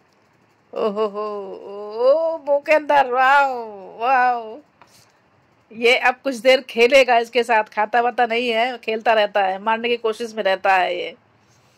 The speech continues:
वाह, अब इसने रखा है नीचे। आओ,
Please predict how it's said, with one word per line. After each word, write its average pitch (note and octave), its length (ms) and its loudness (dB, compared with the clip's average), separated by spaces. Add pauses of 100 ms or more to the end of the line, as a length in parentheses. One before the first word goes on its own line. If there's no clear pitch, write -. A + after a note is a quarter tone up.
(1500)
वाह, F3+ 300 0 (2500)
अब G3 160 -4
इसने A#3 220 -4
रखा A#3+ 280 0
है G#3 240 2
नीचे। F#3 420 -8 (1900)
आओ, A#3 480 -2